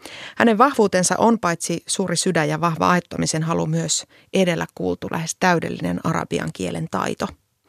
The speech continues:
Siksi Sanna Ristimäki on tehnyt paljon tulkintyötä, mutta myös muunlaista puuhaa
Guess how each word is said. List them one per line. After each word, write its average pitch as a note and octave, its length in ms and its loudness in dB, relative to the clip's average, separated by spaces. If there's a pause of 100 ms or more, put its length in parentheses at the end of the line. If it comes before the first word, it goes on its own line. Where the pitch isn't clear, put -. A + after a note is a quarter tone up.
(500)
Siksi C4 420 2
Sanna G3+ 260 2
Ristimäki F#3 520 -2
on F#3 140 0
tehnyt F3+ 340 -2
paljon E3+ 400 2
tulkintyötä, E3 680 0
mutta F3 500 -6
myös G#3+ 380 4
muunlaista F3 800 4
puuhaa F3 500 0